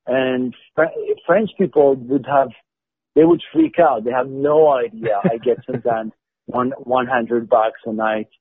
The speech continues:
Speaker 1: and, uh, they, they would really freak out.
Speaker 2: But, uh, yeah, I mean, that's the, the nature of kinda starting over, though, is you, you pay your dues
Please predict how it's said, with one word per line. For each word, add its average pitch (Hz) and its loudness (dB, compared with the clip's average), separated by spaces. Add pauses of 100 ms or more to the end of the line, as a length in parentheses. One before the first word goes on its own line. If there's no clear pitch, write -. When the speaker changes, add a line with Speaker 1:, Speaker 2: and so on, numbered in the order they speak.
(280)
Speaker 1:
and, 110 -4
uh, 107 2 (580)
they, 127 4
they 139 4
would 139 2
really 156 2 (100)
freak 117 -2
out. - -10 (680)
Speaker 2:
But, 135 -2
uh, 131 2
yeah, 113 0
I 107 -2
mean, 110 -6
that's 107 -4 (100)
the, 101 2 (100)
the 107 -2
nature 107 -4
of 98 -4 (360)
kinda 104 -6 (100)
starting 101 -2
over, 165 -6
though, 78 -8
is 92 -8
you, 92 -4
you 92 -8
pay 101 -8
your 101 -6
dues 101 -8